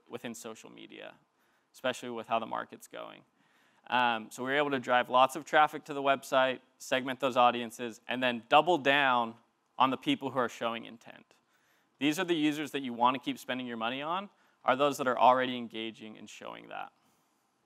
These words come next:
Cool. So another thing that,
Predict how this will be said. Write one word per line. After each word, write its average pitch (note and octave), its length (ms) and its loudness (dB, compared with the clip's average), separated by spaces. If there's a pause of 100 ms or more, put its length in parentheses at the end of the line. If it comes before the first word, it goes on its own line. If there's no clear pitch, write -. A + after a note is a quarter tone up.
(2500)
Cool. F#3 340 8
So F3+ 180 6
another A3 280 8
thing F3+ 420 0
that, C#3+ 560 6